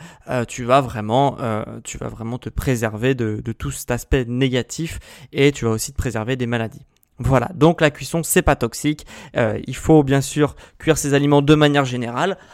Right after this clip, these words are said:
Après, rien ne t'empêche d'alterner entre, euh, du cru et, euh, en faisant des salades par exemple et, euh, du, euh, du cuit. Donc, euh, donc voilà, là c'est comme ça, t'auras l'idéal, t'auras le meilleur des deux mondes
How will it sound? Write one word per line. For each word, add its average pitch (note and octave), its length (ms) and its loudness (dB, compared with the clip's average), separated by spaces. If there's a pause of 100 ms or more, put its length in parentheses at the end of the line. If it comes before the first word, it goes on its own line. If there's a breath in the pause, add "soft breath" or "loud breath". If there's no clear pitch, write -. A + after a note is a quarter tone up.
(100)
Après, - 360 -2
rien D#3 140 2
ne D#3+ 40 0
t'empêche D#3 400 0
d'alterner C#3+ 720 -2 (240 loud breath)
entre, C#3+ 500 -2 (220 soft breath)
euh, A2 260 -6
du C3+ 180 -8
cru D3+ 460 -4 (200)
et, D#3 420 0
euh, G#2+ 240 -4
en A2 100 -6
faisant A#2+ 160 -4
des A#2 100 -4
salades C3 360 2
par A#2 100 2
exemple A#2+ 340 -8 (360 soft breath)
et, D3+ 360 2
euh, A2+ 240 -2
du, B2 380 -6
euh, G#2+ 540 -6
du A2 180 -8
cuit. E3+ 380 -6 (420 loud breath)
Donc, C3+ 340 -4
euh, A#2 160 0
donc C#3 160 -2
voilà, C3 260 -4 (140)
là A#2+ 240 -6
c'est B2 420 -10
comme A2+ 120 -12
ça, C#3 120 -4
t'auras B2 440 -2
l'idéal, B2+ 560 0
t'auras B2 320 -4
le A#2+ 160 -4
meilleur D3 300 0
des C3 80 -6
deux B2 120 -4
mondes D3 300 -2